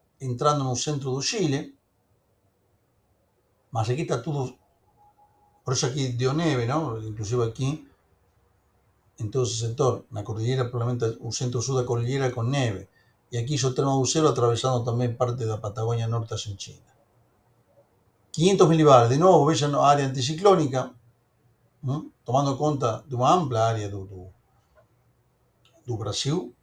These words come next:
prácticamente todo Brasil, todo ese sector, vean que aquí a Isoipsa se observa en formato de crista. Las temperaturas son típicas,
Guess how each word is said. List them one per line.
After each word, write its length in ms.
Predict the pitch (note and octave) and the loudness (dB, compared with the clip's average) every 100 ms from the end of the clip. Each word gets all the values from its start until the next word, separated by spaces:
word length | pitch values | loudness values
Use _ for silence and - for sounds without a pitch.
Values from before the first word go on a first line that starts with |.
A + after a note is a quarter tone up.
| _ | _
prácticamente 540 | - E3 C3+ B2 C3+ A#2 | 0 0 2 -2 -2 -4
todo 220 | D#3 C#3+ | 2 4
Brasil, 420 | A2 A2 D#3+ C3+ | 2 0 -2 -4
todo 140 | - D3+ | -2 -4
ese 220 | - A#2 | -4 -8
sector, 260 | A2+ C#3+ B2 | -2 0 0
vean 220 | A#2+ A#2 | 0 -2
que 60 | |
aquí 220 | G#2 B2+ A#2 | -4 -2 -2
a 160 | G#2+ | 0
Isoipsa 640 | A2 A2+ A2+ B2+ - B2 - _ _ _ _ | -4 -2 -2 -2 -4 -4 -6 _ _ _ _
se 160 | - A2+ | -6 -6
observa 280 | A2 B2 A2+ | 0 0 0
en 60 | |
formato 400 | - A2+ A#2+ A#2+ | -2 -2 0 0
de 120 | A2 | -4
crista. 520 | A2+ F#3+ B2+ - A#2 - _ _ _ _ _ _ _ _ _ _ _ _ _ - | 0 0 0 -2 -6 -8 _ _ _ _ _ _ _ _ _ _ _ _ _ -8
Las 100 | B2 | -6
temperaturas 480 | D3+ F#3+ F3+ C#4 E3 | -2 0 0 2 2
son 460 | E3+ D#3+ D#3 - | 4 4 0 -4
típicas, 680 | - G3+ E3+ C#3+ D#3 F3+ - | -6 -4 -4 4 4 4 -4